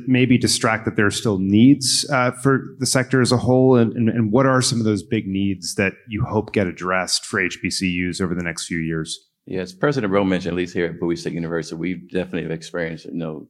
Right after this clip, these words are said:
Speaker 2: you know, substantial growth here at the university. But with growth, there's, there's much more needs in terms of really infrastructure.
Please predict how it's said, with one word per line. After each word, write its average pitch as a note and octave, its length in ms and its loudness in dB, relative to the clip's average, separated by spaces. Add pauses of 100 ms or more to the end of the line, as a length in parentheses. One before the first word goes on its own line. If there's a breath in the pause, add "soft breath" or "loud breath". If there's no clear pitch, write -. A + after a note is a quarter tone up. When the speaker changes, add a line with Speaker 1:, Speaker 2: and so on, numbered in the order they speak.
Speaker 2:
you - 80 -8
know, E2 120 -8
substantial E2 500 -10
growth E2 320 -6
here D#2+ 120 -6
at D#2+ 120 -10
the - 80 -18
university. D#2+ 640 -10 (320)
But - 160 -8
with F#2+ 240 -4
growth, F#2 280 -2
there's, E2 280 -6
there's E2+ 240 -6
much E2+ 260 -8
more E2 160 -8
needs F2+ 400 -6
in D#2 220 -12
terms E2 260 -6
of B1+ 60 -14
really E2+ 260 -6
infrastructure. - 720 -12